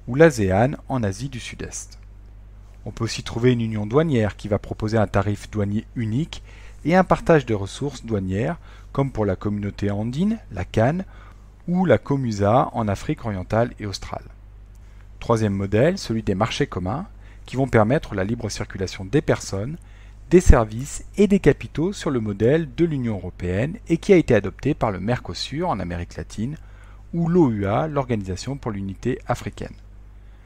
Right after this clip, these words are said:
L'Union européenne est un peu à part puisque c'est l'organisation régionale la plus aboutie avec une monnaie unique et même une union politique.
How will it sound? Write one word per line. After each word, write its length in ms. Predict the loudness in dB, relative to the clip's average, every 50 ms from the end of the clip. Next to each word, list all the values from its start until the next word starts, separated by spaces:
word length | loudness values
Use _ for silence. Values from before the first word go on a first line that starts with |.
| -20 -20 -20 -20 -20 -16 -8
L'Union 260 | -4 -2 2 4 2 4
européenne 460 | 2 0 0 2 4 6 6 6 6
est 80 | 6
un 160 | 8 8 6 6
peu 160 | 8 6 6
à 60 | 6
part 280 | 6 4 4 4 4 0
puisque 300 | -4 -10 -12 -10 -8 -8
c'est 120 | -6 -2
l'organisation 760 | -2 -2 -2 -2 -2 0 0 -2 -2 -2 -4 -6 -6 -8 -10 -8 -4
régionale 400 | -4 -2 -2 -2 -2 -2 0 2
la 100 | 0 0
plus 240 | -2 -6 -2 0 0
aboutie 420 | 0 0 -4 -10 -8 -10 -10 -10 -10 -10
avec 360 | -10 -8 -4 -4 -4 -4 -6 -12 -8 -4
une 120 | -2 0
monnaie 240 | 0 0 0 0 0
unique 440 | -2 -2 -2 -2 -2 -2 -4 -8 -16 -18 -20 -20 -20 -20 -6 -2
et 80 | -2
même 240 | 2 4 4 4 4
une 140 | 0 -4 -4
union 340 | -4 -4 -2 -2 -2 -2 -4 -8 -4 -2
politique. 600 | -2 -2 -2 -6 -10 -14 -16 -16 -16 -16 -18